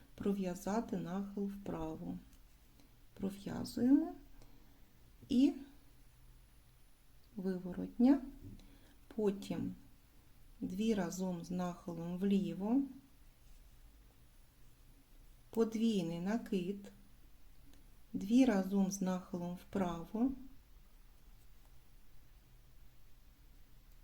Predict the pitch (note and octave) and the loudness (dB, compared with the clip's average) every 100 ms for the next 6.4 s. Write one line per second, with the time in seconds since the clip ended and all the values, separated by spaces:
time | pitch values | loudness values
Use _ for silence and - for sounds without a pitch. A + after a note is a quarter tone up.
0 | - - A3 A3 A3 G#3+ A3 A3+ A3 A3 | -20 -10 -6 -4 -4 -4 -4 -2 0 0
1 | A3 A3+ - - - - - - - - | -2 -8 -16 -20 -20 -20 -20 -20 -6 2
2 | C4 F4+ - G3+ A#3+ - - F3+ E3+ D#3+ | 4 4 0 2 2 0 -4 -4 -4 -8
3 | E3+ - - - - - - - - - | -8 -14 -20 -20 -20 -20 -20 -20 -6 -2
4 | F3 - A#3 E4 - G#3 G3 G3 F#3 F#3 | -2 0 4 4 6 2 4 2 4 2
5 | F#3 F3 E3+ - G3 F#3 - - E3+ D#3+ | 2 0 0 0 2 4 2 -2 -4 -6
6 | - C#4+ F#4+ - | 2 4 4 -2